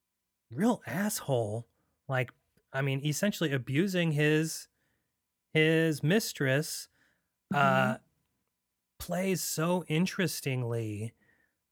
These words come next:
Speaker 1: that, uh, you know, <sighs> I, I didn't know how to feel because, like, I was laughing,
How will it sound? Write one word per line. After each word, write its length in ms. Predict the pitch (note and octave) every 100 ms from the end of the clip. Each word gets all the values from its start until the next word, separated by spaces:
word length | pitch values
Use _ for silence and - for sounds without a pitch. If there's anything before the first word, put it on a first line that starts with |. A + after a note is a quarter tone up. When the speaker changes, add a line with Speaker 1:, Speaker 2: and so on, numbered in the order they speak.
| -
Speaker 1:
that, 460 | C3+ B2+ B2 B2 _ _ _ _ -
uh, 520 | B2 A#2 A2+ A2+ A2+ - _ _ _ -
you 100 | C#3+
know, 160 | B2+ A#2
<sighs> 40 | - - - - - - _
I, 160 | D3 D#3 -
I 60 |
didn't 280 | D#3+ F3+ F#3
know 280 | F3 F3 F3
how 220 | C#3 F3
to 80 | F3
feel 340 | - G#3+ A3
because, 240 | C3 D3+ D#3
like, 160 | D#3
I 80 | E3
was 180 | F3+ D3
laughing, 480 | C#3+ E3 F#3 D3